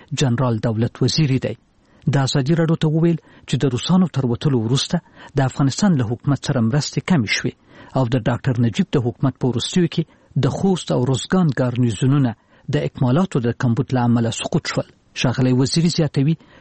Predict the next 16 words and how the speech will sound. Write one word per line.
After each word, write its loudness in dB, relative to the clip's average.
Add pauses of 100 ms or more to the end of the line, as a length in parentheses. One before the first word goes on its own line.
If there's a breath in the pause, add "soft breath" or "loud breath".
چې 0
د 2
نولس 2
سوه 2
نه 2
اتیایم 2
کال -2
په -2
ډسمبر 0
کې -4 (420 loud breath)
د 2
دفاع 0
وزیر -2
جنرال 0
تنی 0 (120)
کودتا 0